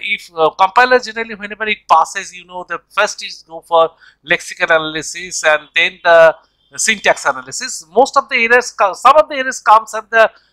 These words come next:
uh, even the lexical analysis. That is whenever you have some problem with white spaces and this and this, uh, lexical analysis phase that can correct the spaces,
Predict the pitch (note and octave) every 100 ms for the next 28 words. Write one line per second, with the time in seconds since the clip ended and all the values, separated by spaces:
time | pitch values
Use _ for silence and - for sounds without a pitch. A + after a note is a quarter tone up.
0 | _ _ D#3 D#3 D#3 D#3 F3+ F3+ A3 G3+
1 | F#3+ F3 D#3 - - G3 D#3+ C#3+ C#3 -
2 | G#3+ F#3 E3+ G3 - E3+ F#3 F#3 F3+ F3
3 | D#3+ D#3 - D#3 D3+ _ _ _ _ -
4 | F3 E3+ F#3+ F3 F3 - D#3 D#3 - -
5 | D3+ - D3 C#3+ C3+ D3 C#3 C3 C3+ C3+
6 | C#3 C3 C3+ - - _ _ _ C3+ C3
7 | B2+ B2+ B2 C#3+ D#3+ - F3+ D#3+ D#3 E3
8 | - - D#3+ - D#3 D3 - D#3 D3 -
9 | D#3+ F#3+ _ - E3 D3+ - D#3+ F#3 C4
10 | -